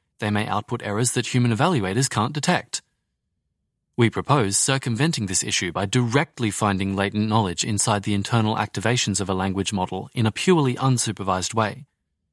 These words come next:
Specifically, we introduce a method for accurately answering yes-no questions,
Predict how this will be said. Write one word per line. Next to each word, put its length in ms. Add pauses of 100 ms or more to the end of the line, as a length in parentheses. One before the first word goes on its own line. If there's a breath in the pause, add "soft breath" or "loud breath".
(480)
Specifically, 680
we 120
introduce 380
a 20
method 300
for 120
accurately 500
answering 420
yes-no 360
questions, 600